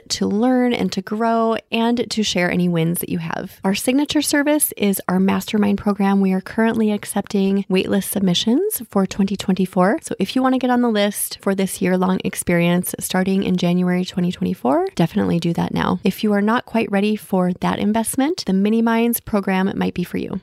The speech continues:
It is a six-month program that will help you achieve your goals and overcome any obstacles that are holding you back. And if you're up for getting together in person with some like-minded food bloggers, consider coming to one of our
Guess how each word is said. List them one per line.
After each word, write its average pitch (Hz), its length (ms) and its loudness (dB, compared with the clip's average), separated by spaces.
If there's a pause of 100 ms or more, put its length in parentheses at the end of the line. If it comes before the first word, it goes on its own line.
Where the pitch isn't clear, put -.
It 208 120 2
is 208 140 2
a 180 120 2
six-month 269 520 0
program 202 560 0
that - 100 0
will 190 100 0
help - 260 -6
you 214 100 2
achieve 226 320 -2
your 269 120 2
goals 254 500 2
and - 180 0
overcome 196 640 -2
any 214 240 2
obstacles 262 600 0
that 196 100 0
are 196 80 2
holding 185 320 0
you 185 80 0
back. - 440 -6
And 220 120 0
if - 140 -2
you're 339 200 2
up 349 220 0
for 262 420 0 (140)
getting 247 420 2
together 233 360 -2
in 202 180 0
person 226 440 0
with 202 140 0
some 190 160 0
like-minded 208 640 0
food 185 240 -4
bloggers, 190 640 0
consider 247 460 0
coming 214 320 0
to 208 140 -2
one 190 120 2
of 196 120 0
our 190 120 2